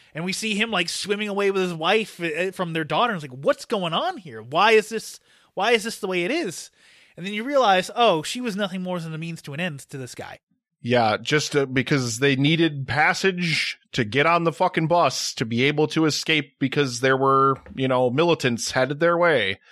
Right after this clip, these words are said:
Speaker 2: Like, that is some, especially, like, that scene, that's a, that's a tough scene to watch, like, with the mother, like,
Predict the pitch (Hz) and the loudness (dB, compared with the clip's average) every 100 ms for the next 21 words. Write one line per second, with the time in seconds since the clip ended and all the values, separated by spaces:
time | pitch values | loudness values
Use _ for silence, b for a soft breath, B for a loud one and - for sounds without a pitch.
0 | B B B B 120 113 104 - - 101 | B B B B 0 0 0 -10 -10 -8
1 | 104 123 160 170 160 156 - - 120 98 | -2 0 0 0 0 0 0 0 0 0
2 | 90 - b b b 120 180 175 160 139 | -6 -10 b b b 0 0 0 2 2
3 | 139 156 - 170 147 131 117 160 185 151 | 2 0 2 2 2 2 0 0 0 0
4 | 143 160 - 165 139 123 131 - 113 120 | 0 0 0 0 2 2 2 0 0 0
5 | 113 110 135 135 117 104 101 98 - | 0 0 2 2 2 0 -4 -6 -8